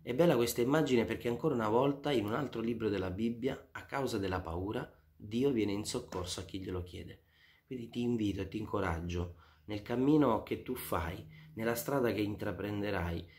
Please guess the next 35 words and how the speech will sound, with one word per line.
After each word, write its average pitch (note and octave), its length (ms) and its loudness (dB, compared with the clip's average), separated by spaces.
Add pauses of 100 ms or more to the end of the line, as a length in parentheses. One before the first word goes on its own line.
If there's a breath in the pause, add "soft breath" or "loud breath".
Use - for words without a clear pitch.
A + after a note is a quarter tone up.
che C3+ 140 -4
troverai D#3 480 4
la F#2 100 0
paura. F2 500 -4 (220 loud breath)
E A#2+ 100 -2
ricordati C#3 460 6
che A2 80 2
quella C#3 200 0
paura G#2+ 340 2
è - 20 2
un A2+ 100 0
campanello A#2+ 540 -2
d'allarme F2 960 -4
e B2 120 -4
che D3+ 100 0
il D3 100 6
Signore G2 720 -2
può A2+ 140 -4
darti A#2+ 340 -4
la G#2 100 -4
capacità A2+ 500 -6
e B2 40 2
la G2+ 120 0
forza F2 420 -4
di F#2 180 -4
affrontarla, G#2 960 -6 (320 loud breath)
incanalarla F#2+ 1040 -2 (240 loud breath)
e B2+ 80 0
usarla G2 760 0 (320 loud breath)
per G2+ 180 -2
il F2+ 520 -2
successo - 880 -4 (420 soft breath)
della F2+ 540 -2
tua F2 160 -6
vita. D#2 380 -12